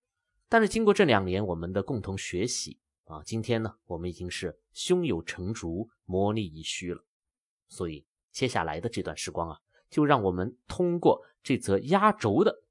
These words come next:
传世香方，重新回到那个香气悠悠的大宋王朝去吧。这则香方呢，记载在香盛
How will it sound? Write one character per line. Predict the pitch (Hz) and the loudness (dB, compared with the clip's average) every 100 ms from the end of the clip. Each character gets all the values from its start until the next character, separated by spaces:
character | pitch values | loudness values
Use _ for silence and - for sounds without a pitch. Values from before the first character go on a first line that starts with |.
| _ | _
传 | - 98 110 | 2 4 4
世 | - 95 | -2 -2
香 | - 85 | -4 -6
方， | 85 80 _ _ _ | -6 -8 _ _ _
重 | - - 123 | -12 -6 -6
新 | 147 156 196 - _ | -4 -6 -6 -20 _
回 | - 92 | -4 0
到 | 95 87 | 2 0
那 | 87 | -2
个 | - - _ _ | -8 -16 _ _
香 | - 127 117 117 | -4 0 0 -2
气 | - - 78 | -6 -8 -4
悠 | 123 131 | -2 0
悠 | 139 143 | 0 0
的 | - - _ _ _ - | -4 -8 _ _ _ 4
大 | 139 87 | 4 4
宋 | - 107 80 _ | -6 -8 -10 _
王 | 92 82 90 | -6 -4 -4
朝 | - 76 | -8 -10
去 | - - | -8 -8
吧。 | - - _ _ _ _ _ _ _ _ _ _ _ _ _ _ _ _ _ _ | -10 -18 _ _ _ _ _ _ _ _ _ _ _ _ _ _ _ _ _ _
这 | - 165 | 2 4
则 | 143 | 6
香 | 151 156 | 6 6
方 | 156 151 | 6 6
呢， | 127 | 4
记 | - 110 | 0 -2
载 | 98 87 | 0 0
在 | 92 90 | 0 0
香 | - 127 | 0 0
盛 | 123 139 - | 0 -2 -4